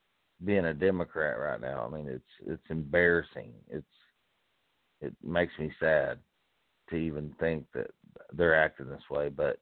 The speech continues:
and Republicans have done this before too. It goes back and forth, but, uh,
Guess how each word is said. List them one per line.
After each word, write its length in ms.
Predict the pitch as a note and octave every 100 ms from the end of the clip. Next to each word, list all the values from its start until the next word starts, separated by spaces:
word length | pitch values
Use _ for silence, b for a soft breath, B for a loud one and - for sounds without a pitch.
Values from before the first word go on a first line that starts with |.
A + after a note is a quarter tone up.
| _ _ _ _ _ _ _
and 140 | F#2+ G#2
Republicans 680 | G#2 A2+ D#3 F3+ D3 A2+ G2+
have 160 | F2+
done 220 | G2 G2
this 200 | F#2 F2+ - -
before 340 | E2+ G2 F#2
too. 180 | F2+ F#2
It 200 | D#2 E2
goes 160 | A2 G2
back 240 | F#2+ F#2
and 100 | D#2+
forth, 320 | - D#2+ D#2 - -
but, 220 | D2 C#2 _ _ _ _ _ _ _ _
uh, 320 | D#2+ D#2 C#2